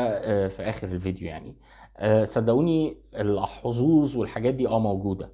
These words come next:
طبعًا، كل واحد ممكن يبقى له حظ، في ناس ليها حظ كويس، في ناس ليها حظ يعني مش لطيف، ولكن اللي انا عايز اقول في الاول وفي الاخر حياتنا احنا اللي بنحركها.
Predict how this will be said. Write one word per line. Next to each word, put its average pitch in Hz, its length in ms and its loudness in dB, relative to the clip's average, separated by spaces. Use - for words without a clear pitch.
طبعًا، 110 360 2
كل 123 160 0
واحد 120 220 -4
ممكن 113 220 -6
يبقى 98 180 -4
له 113 100 0
حظ، 110 540 -2
في 120 140 -6
ناس 110 260 -4
ليها 104 100 -4
حظ 98 280 -6
كويس، 104 320 -4
في 104 100 -12
ناس 101 260 -8
ليها 104 120 -6
حظ 101 440 -8
يعني 98 300 -2
مش 120 420 -8
لطيف، 110 380 -4
ولكن 123 280 0
اللي 113 120 2
انا 127 120 0
عايز 123 180 0
اقول 131 280 0
في - 60 -18
الاول 135 180 6
وفي 160 120 0
الاخر 160 300 0
حياتنا 170 720 2
احنا - 220 -6
اللي 104 120 -2
بنحركها. 95 540 -4